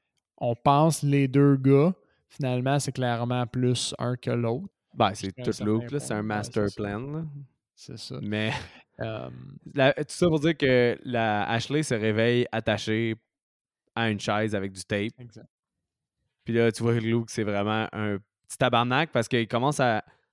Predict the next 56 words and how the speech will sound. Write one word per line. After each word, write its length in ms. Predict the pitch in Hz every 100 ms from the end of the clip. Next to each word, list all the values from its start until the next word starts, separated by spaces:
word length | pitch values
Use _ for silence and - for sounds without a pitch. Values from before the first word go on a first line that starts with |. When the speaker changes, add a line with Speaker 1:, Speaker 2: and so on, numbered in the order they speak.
| -
Speaker 2:
déjà, 200 | 127 160
là, 100 | 190
c'est 160 | 180 135
bon. 260 | 127 143 -
Parce 180 | 120 120
que 200 | 139 135
je 60 | -
trouve 220 | - 190
que, 300 | - 151 165 175 _ _ _ _ _
je 60 | 113
sais 200 | 107 123
que 160 | 98 90
je, 100 | 92
elle 220 | 98 95
a 40 |
dit 120 | 90 101
qu'elle 140 | 104
aimait 100 | 98
pas 160 | - 98
ça, 240 | 120 139
mais 100 | 117
je 60 | -
trouve 160 | 160
que 180 | - 139
ça 180 | - 127
met 100 | 127
tout 40 | 123
de 40 |
suite 200 | 175 185
la 120 | 139
table 380 | - 127 139 143
à, 380 | - 117 123 127 - _ _ _ -
à 100 | 123
quel 200 | 143 131
point 460 | - 139 160 180 180 _
c'est 280 | - 139 123
pas 260 | 151 147
juste 500 | 127 139 151 147 - -
le 160 | 117
fait 320 | 110 131 131 127 _
que 120 | - 127
lui, 600 | 113 117 123 135 139 - _ _ _ _ _ _ 117
il 120 | 117
a 60 | 113
paniqué 460 | 120 113 110 135
puis 120 | 135
il 20 | 113
a 40 |
fait 200 | 107 95
ça, 340 | - 113 135 - _ _ _ _ _ _ -
mais 280 | 120 135
le 120 | 139 117
fait 220 | 135 135
que 120 | 123
c'est 140 | -
vraiment 540 | 113 110 113 120 127